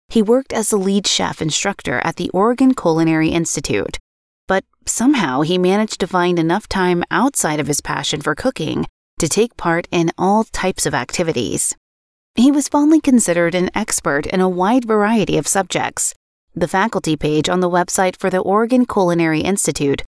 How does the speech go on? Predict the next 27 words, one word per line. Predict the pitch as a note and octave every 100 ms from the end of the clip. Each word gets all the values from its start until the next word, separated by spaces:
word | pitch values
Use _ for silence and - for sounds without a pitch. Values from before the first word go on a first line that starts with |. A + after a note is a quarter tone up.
| _ -
called | - G3
him | F#3 F#3+ F#3+ - _
an | G3 G3+
expert | A#3+ - - C#3+ A2
in | - F3
marine | F3+ F#3 F3
biology, | E3 E3+ G3 F3+ - A#2 E2 - _ -
master | - C#3+ - E3
gardener, | F#3 G#3+ E3 C#3+ B2
and | F3 F#3 G3 E3+
mushroom | F3 F#3+ - D#3
expert, | C#3+ D3+ - C3 D3 - - _ _ _ -
and | G3 G3+
lauded | B3 C#4+
him | F#3 A#2+ C#3+
for | F3+
being | E3+ F#3 F3+
first | E3 F#3+ B3 -
in | B3 G3+
line | G#3 A3+ -
to | D#3+ E3
lead | F3 F3+
field | - A#3+ B3
trips, | - A2 - - -
organize | F3 F3+ G3+ G3+ G3+
student | G#3 G3+ G3
projects, | G3+ A#3 G#3+ B2 -